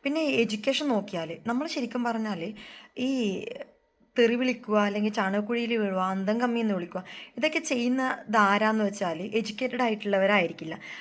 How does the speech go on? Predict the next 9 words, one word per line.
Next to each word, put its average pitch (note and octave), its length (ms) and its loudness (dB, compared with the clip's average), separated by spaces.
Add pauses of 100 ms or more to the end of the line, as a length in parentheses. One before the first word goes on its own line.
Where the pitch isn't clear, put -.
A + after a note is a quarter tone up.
(100)
അല്ലെങ്കിൽ B3+ 260 2
ഇതിനെക്കുറിച്ച് B3 400 -2
വലിയ B3 180 4
ധാരണയുള്ളവരായിരിക്കില്ല G3+ 1300 2
എന്നാണ് F#3+ 220 -2
ഞാൻ G3+ 260 2
മനസ്സിലാക്കിയിട്ടുള്ളത്. E3+ 680 -4 (460)
ശരിക്കും D4 340 -6
പറഞ്ഞാൽ B3 460 0